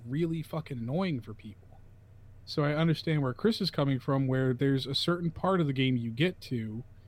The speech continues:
and it feels like it's just designed to stall your progress rather than you using all the tools you have at your disposal to move forward.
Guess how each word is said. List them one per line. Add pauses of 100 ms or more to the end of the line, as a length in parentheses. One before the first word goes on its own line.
(160)
and
it
feels
like
it's
just
designed (120)
to
stall
your
progress (420)
rather
than
you
using
all
the
tools (400)
you
have
at
your
disposal
to
move
forward.